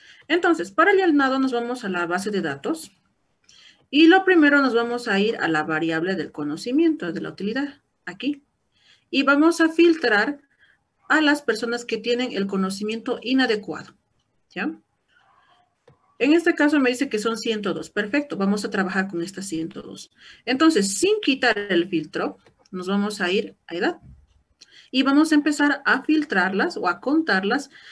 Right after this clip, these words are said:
según las categorías que tenemos en esta variable edad. Entonces, vamos a empezar. Filtro de número entre, la primera categoría era veinte coma cero cero y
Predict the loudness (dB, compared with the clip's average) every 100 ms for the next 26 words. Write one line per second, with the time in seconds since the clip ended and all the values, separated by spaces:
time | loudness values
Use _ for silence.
0 | -20 -4 -2 2 4 2 0 -2 0 2
1 | 2 2 -2 -8 -6 -4 -4 -4 -8 -8
2 | -6 -6 -6 -6 -8 -10 -12 -14 -16 -10
3 | -8 -6 -4 -4 -8 _ _ _ _ _
4 | -8 -8 -8 -10 -8 -4 -2 -4 -6 _
5 | _ -6 -4 -2 0 0 -2 -2 -4 -6
6 | -8 _ _ _ _ _ -8 -8 -4 -6
7 | -6 -12 _ _ -20 _ _ -4 -2 2
8 | 2 0 -2 -2 0 -2 0 -2 -2 -2
9 | -2 -6 -10 -8 -8 -8 -6 -8 -6 -4
10 | -4 -6 -10 -10 -8 -10